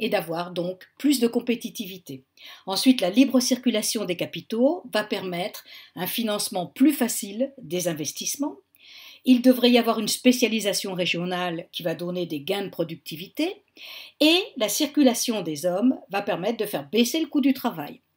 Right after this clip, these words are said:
L'ensemble donnera une augmentation de la production. Pour les consommateurs, il devrait y avoir une baisse des prix due au, à la concurrence d'une part et à la fin des droits de douane. Il devrait y avoir une plus grande diversité des biens et des services à cause de la concurrence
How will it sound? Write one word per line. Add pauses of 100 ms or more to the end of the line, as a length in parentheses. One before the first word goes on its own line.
(300)
L'ensemble (160)
donnera
une
augmentation
de
la
production. (800)
Pour
les
consommateurs,
il
devrait
y
avoir
une
baisse
des
prix (160)
due
au, (260)
à
la
concurrence
d'une
part (320)
et
à
la
fin
des
droits
de
douane. (600)
Il
devrait
y
avoir
une
plus
grande
diversité
des
biens
et
des
services
à
cause
de
la
concurrence